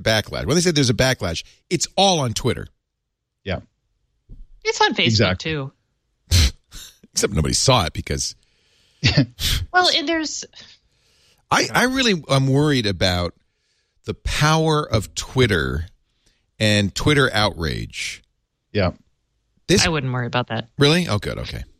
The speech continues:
Speaker 3: Uh, well, I mean, okay.
Speaker 1: <laughs> I
Speaker 3: So
Speaker 1: feel
Speaker 3: people
Speaker 1: better
Speaker 3: are
Speaker 1: now.
Speaker 3: upset on Twitter. Um, people are upset on Facebook.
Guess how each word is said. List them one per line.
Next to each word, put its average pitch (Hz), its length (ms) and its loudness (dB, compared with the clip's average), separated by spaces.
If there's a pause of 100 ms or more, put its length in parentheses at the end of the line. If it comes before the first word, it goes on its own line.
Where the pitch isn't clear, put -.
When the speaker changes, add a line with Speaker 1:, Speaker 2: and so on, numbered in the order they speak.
(880)
Speaker 3:
Uh, 311 80 2
well, 370 360 2
I 294 100 0
mean, 330 180 0
okay. 262 320 0
Speaker 1:
<laughs> - 120 -6
I - 40 0
Speaker 3:
So 202 80 2
Speaker 1:
feel 233 100 2
Speaker 3:
people 339 160 0
Speaker 1:
better 349 100 -2
Speaker 3:
are 330 40 2
Speaker 1:
now. 320 60 0
Speaker 3:
upset 190 440 -4
on 196 140 -4
Twitter. 131 420 -10 (720)
Um, 165 200 0
people 185 260 2
are 220 80 2
upset 214 280 0
on 247 120 -2
Facebook. - 560 -10